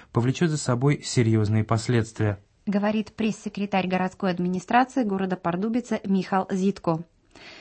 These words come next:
Speaker 2: Министр сельского хозяйства Ян Младек, который недавно на публичном завтраке вместе с сотрудниками министерства с аппетитом ел перед журналистами куриные окорочка и крылышки,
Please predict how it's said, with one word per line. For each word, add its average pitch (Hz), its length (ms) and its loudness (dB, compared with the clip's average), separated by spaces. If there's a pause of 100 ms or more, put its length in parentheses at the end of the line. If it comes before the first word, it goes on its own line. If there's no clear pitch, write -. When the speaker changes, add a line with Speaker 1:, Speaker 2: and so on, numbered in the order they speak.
(160)
Speaker 2:
Министр 285 340 8
сельского 269 380 -2
хозяйства 277 500 2
Ян 202 260 2
Младек, 208 460 2
который 196 320 -2
недавно 196 480 2
на 175 140 0
публичном 196 500 -2
завтраке 180 540 -2 (320)
вместе 220 260 -2
с 214 40 -16
сотрудниками 214 600 0
министерства 208 760 0 (300)
с - 100 -4
аппетитом 247 640 0
ел 190 240 -2
перед 180 240 -4
журналистами 185 640 -2
куриные 175 520 -2
окорочка 170 560 -4
и 160 40 -2
крылышки, 269 560 0